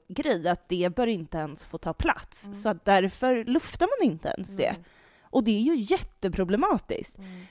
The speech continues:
Speaker 1: Tänk vad som hade kunnat hända om, så här, om vi, eh,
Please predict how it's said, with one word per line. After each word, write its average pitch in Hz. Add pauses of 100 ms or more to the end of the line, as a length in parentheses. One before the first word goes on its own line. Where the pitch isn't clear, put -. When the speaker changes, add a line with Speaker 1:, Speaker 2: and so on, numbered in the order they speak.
Speaker 1:
Tänk 302
vad 330
som 339
hade 277
kunnat 196
hända 220 (720)
om, 196
så -
här, 165 (560)
om 214
vi, 190 (200)
eh, 170